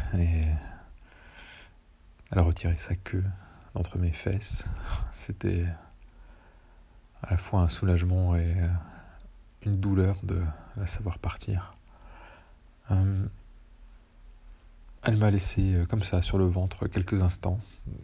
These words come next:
Je ne pourrais pas dire combien de secondes ou de minutes. Et, euh,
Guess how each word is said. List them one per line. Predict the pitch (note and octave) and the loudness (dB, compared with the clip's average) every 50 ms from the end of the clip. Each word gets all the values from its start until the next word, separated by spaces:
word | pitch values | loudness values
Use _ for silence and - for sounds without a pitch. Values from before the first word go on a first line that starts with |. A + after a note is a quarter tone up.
| - | -16
Je | - - - - - - - - - - | -16 -18 -18 -18 -20 -20 -20 -18 -14 -14
ne | G2 F#2+ - | -12 -12 -8
pourrais | - - F2 F#2 | -4 -2 -2 -2
pas | G2 - F#2 | 0 0 0
dire | F#2+ F#2+ F#2 F2+ | 0 2 0 -2
combien | - - F#2+ F#2+ G2 G2 F#2+ | -2 -2 -2 0 2 2 2
de | F#2+ F#2+ G2+ G2+ G2 F#2+ - - - - - - - - - - - - - - | 0 -2 -4 -6 -10 -10 -12 -18 -20 -20 -20 -20 -20 -20 -20 -20 -20 -20 -20 -16
secondes | - - - - G2 F#2 F#2 F#2+ G2 F#2+ F#2+ | -12 -4 0 2 2 4 4 2 2 0 0
ou | F#2 | 0
de | F#2 | 2
minutes. | F2 E2+ E2 F2 F#2+ - - - - - - - - - - - - - - - - - - - - - - - - - - - - - - - | 2 2 2 0 -2 -4 -6 -12 -12 -12 -12 -12 -16 -20 -20 -20 -20 -20 -20 -20 -20 -20 -20 -20 -20 -20 -20 -20 -20 -20 -20 -20 -20 -14 -4 0
Et, | F#2 F2 | 2 4
euh, | E2+ | 4